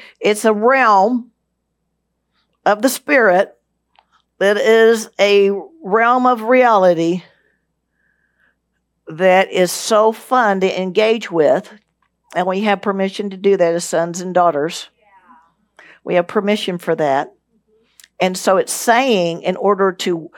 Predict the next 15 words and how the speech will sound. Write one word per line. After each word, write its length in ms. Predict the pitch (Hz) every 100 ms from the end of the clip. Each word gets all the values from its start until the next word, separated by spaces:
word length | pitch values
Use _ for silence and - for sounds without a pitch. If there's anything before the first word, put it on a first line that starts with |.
| - -
walk 560 | 151 160 202 269 -
in 220 | 190 180 175
that, 360 | 165 165 - - _
then 220 | - 185 185
you're 100 | 180
going 340 | 180 226 247
to 60 | 208
have 260 | 233 190
to 80 | 190
really 280 | 190 185 175
change 560 | 170 - 214 202 196 185
your 100 | 170
mind 320 | 175 220 170
a 60 |
lot. 320 | 131 113 73